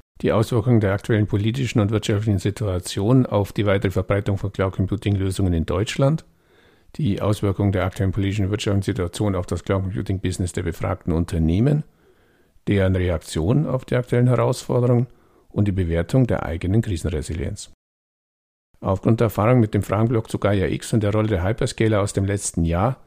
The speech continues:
wenig Engagement und Interesse auf Seiten der befragten deutschen Cloud Service Provider, haben wir dieses Jahr auf diesen Fragenblock verzichtet und nur noch eine Frage zur Rolle der Hyperscaler auf dem deutschen Cloud Computing Markt gestellt. Sie lautete: „Die führende Marktposition der großen Hyperscaler wie Amazon Web Services,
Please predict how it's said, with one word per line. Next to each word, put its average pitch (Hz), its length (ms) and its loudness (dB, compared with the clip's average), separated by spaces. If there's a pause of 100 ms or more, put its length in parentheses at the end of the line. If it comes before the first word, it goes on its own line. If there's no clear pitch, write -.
(480)
wenig 123 260 4
Engagement 110 420 2
und 107 80 4
Interesse 104 480 0
auf 92 80 -4
Seiten - 320 -2
der 104 80 -2
befragten 101 480 -2
deutschen 98 300 -2
Cloud 95 260 -2
Service - 300 -4
Provider, 87 600 -2 (600)
haben - 200 2
wir 120 60 6
dieses 123 340 -2
Jahr 110 180 4
auf 107 140 -2
diesen 101 220 -2
Fragenblock 90 440 -4
verzichtet 87 600 -4
und 98 220 0
nur 101 140 2
noch 95 180 0
eine 104 300 0
Frage 117 360 2
zur 104 140 -2
Rolle 95 180 2
der 82 140 0
Hyperscaler 113 580 0
auf - 120 -4
dem 95 100 0
deutschen - 300 -2
Cloud 80 200 -2
Computing 98 380 -2
Markt 104 240 -2
gestellt. 73 500 -2 (440)
Sie 98 260 0
lautete: 95 640 2
„Die 98 320 0
führende 98 300 2
Marktposition 123 880 2
der 104 100 0
großen 98 340 -2
Hyperscaler 92 640 -2
wie 85 80 0
Amazon 92 340 0
Web 98 140 -4
Services, 117 600 -2